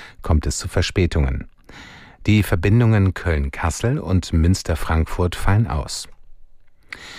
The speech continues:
In der Ukraine gibt es einen größeren Korruptionsfall bei der Armee. Der Geheimdienst S B U hat nach eigenen Angaben ein Betrugssystem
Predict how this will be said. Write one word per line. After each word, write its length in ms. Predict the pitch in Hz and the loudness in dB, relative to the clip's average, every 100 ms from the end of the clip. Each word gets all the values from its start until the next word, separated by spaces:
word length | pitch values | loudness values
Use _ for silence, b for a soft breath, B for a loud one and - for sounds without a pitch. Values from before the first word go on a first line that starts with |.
| B B B B - | B B B B 2
In 120 | 117 | 4
der 140 | 120 | 4
Ukraine 540 | 123 - 107 123 110 82 | 2 0 0 4 4 2
gibt 240 | 85 - | -2 0
es 160 | 87 85 | 0 2
einen 260 | 82 85 | 4 2
größeren 640 | - 82 95 - 87 87 82 | 2 0 0 0 2 2 2
Korruptionsfall 1000 | 82 85 - - 107 131 - - 65 65 | 0 -2 -4 -2 2 2 0 -2 -2 -2
bei 120 | - | -2
der 140 | 73 | -2
Armee. 420 | 71 82 90 85 - - B B B - | 2 4 4 4 0 -8 B B B -2
Der 200 | 76 69 | 0 2
Geheimdienst 680 | 73 - 82 76 76 78 - | 0 2 4 4 4 2 0
S 220 | 82 - | -4 -2
B 160 | 80 69 | -2 0
U 220 | 90 117 | 2 4
hat 160 | 104 | 4
nach 180 | 98 90 | 2 0
eigenen 340 | - 98 101 87 | -2 2 2 4
Angaben 500 | 104 92 85 82 82 | 2 2 2 2 2
ein 220 | 85 82 | 2 0
Betrugssystem 1040 | 82 - 127 127 - 76 - 78 80 110 | 0 -2 -4 -4 -4 -6 -2 0 2 2